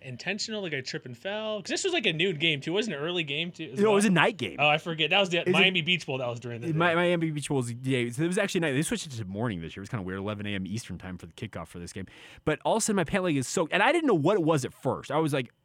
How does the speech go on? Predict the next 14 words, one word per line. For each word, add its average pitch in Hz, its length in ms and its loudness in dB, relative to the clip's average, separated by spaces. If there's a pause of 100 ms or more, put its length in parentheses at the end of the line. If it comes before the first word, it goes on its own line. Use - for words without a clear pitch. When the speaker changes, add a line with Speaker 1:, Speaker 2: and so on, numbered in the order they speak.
(120)
Speaker 2:
"Oh, 123 160 -2
no. 147 300 -12 (380)
Oh, 147 160 2
no. 82 120 -4
What 131 220 2
is 107 140 0
this?" 85 180 -10 (140)
I 135 80 -4
turned 196 180 0
around, 151 240 2 (260)
and 147 140 2
this 139 100 0
guy 185 200 2
had, 175 160 0